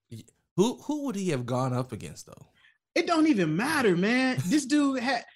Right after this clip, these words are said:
Speaker 2: the dude got so many hits and so many songs, regardless of his background and history, that people just love.
Speaker 1: That he wrote for others.
Speaker 2: That he wrote for other people. He wrote for himself. And we
Speaker 1: Yeah.
Speaker 2: talking, like, ballads, hip hop,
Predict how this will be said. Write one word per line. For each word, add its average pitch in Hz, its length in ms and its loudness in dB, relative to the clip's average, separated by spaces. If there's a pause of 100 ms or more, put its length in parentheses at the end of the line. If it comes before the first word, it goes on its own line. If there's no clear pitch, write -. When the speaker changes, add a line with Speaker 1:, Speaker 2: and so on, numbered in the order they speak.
(140)
Speaker 2:
the 226 80 -2
dude 302 420 2
got 269 220 2
so 277 260 4
many 262 300 0
hits 254 380 -2
and 196 120 -2
so 254 240 0
many 247 240 0
songs, 240 680 -2
regardless 214 460 2
of 190 60 -6
his 196 140 -2
background 202 540 -2
and 151 80 -2
history, 220 320 -4
that 165 180 -4
people 202 260 -4
just 170 240 -2
love. 233 540 0 (380)
Speaker 1:
That 113 180 -2
he 123 140 -2
wrote 117 380 0
for 113 200 -4
others. 113 400 -2
Speaker 2:
That 208 120 4
he 233 120 4
wrote 208 280 2
for 180 100 0
other 165 240 0
people. 254 420 2
He 240 80 2
wrote 202 240 0
for 175 120 -8
himself. 202 420 0
And 180 100 0
we 254 80 4
Speaker 1:
Yeah. 247 120 0
Speaker 2:
talking, 190 280 -2
like, 131 260 -8 (300)
ballads, 208 800 2 (880)
hip 226 300 2
hop, 196 420 0